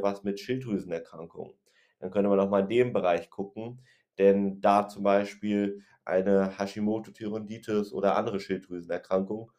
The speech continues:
können auch für so Müdigkeit sorgen. Dann kann aber auch für Müdigkeit was ganz Profanes sorgen, nämlich einfach ein Mangel an bestimmten Vitaminen oder Mineralien oder auch Spurenelementen. Ganz klassisch, und das kennt wahrscheinlich noch der ein oder andere von Eisen.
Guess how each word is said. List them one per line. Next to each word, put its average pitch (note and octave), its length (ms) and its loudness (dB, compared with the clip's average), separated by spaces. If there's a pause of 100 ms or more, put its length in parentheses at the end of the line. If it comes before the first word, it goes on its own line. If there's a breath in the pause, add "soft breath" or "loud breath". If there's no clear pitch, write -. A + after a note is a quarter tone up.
(220)
können G2 320 -6
auch B2 340 8
für - 180 -10
so F2+ 120 -2
Müdigkeit G2 560 -2
sorgen. G#1+ 340 -10 (840 soft breath)
Dann B2 320 8
kann B2+ 220 0
aber A#2 240 6
auch B2 160 8
für B2 120 -8
Müdigkeit A#2+ 600 2
was A2 140 -6
ganz G#2 180 0
Profanes C3 440 -2
sorgen, E2+ 360 -2
nämlich F2+ 280 -10
einfach G2 300 0
ein G2 100 -2
Mangel A2 360 4
an G2+ 140 -2
bestimmten G2+ 560 -4
Vitaminen G#2+ 680 0
oder F#2 220 2
Mineralien G2 560 2
oder F#2 120 0
auch F#2+ 60 -4
Spurenelementen. G2+ 720 0 (580)
Ganz G2+ 280 4
klassisch, B2 440 2
und G#2+ 80 -4
das G#2 140 -2
kennt A#2+ 280 -2
wahrscheinlich A#2 460 0
noch G#2 120 -12
der F#2 140 0
ein G#2+ 160 0
oder G2+ 140 -2
andere G#2+ 220 -4
von A2 200 -6
Eisen. A#2 560 0